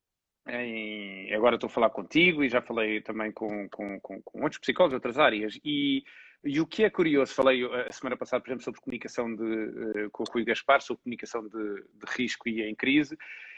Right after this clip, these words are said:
E é interessante porque todos eles falam sobre as valências de, da sua formação em psicologia nas, nestas áreas. Pronto, a importância que dê,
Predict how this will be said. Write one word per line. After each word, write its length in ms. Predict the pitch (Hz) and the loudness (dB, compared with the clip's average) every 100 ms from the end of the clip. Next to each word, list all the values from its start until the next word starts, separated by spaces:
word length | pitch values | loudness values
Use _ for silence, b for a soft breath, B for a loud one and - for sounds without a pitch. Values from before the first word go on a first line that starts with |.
| B B _ _ - | B B _ _ -12
E 260 | 160 156 170 | 0 6 8
é 120 | 180 | 8
interessante 720 | 180 - - 175 175 170 180 | 6 -2 0 2 2 -2 -10
porque 760 | - 185 180 - 185 175 170 165 | -8 -6 -6 -4 0 2 0 0
todos 260 | 180 156 170 | -2 -2 0
eles 300 | 175 165 - | 0 -2 -8
falam 400 | - 160 165 160 | 2 4 4 -2
sobre 220 | 160 151 | -4 -2
as 40 | |
valências 520 | 139 160 160 - 147 135 | 0 0 0 -2 -6 -2
de, 280 | 151 143 | -2 -2
da 100 | 131 | -4
sua 180 | 127 160 | -4 -4
formação 400 | - 147 143 160 | -4 -2 -2 -2
em 40 | 139 | -2
psicologia 460 | 156 - 135 151 | -2 -2 0 0
nas, 220 | 147 143 | 0 -2
nestas 400 | - 147 - 147 | -2 -2 0 4
áreas. 320 | 135 113 107 - - _ _ | 4 4 0 -14 -18 _ _
Pronto, 240 | 117 101 | -6 -2
a 60 | 123 | -2
importância 560 | 131 - - 160 - 147 | -4 0 4 4 4 -2
que 180 | - | -2
dê, 240 | 123 151 | -2 0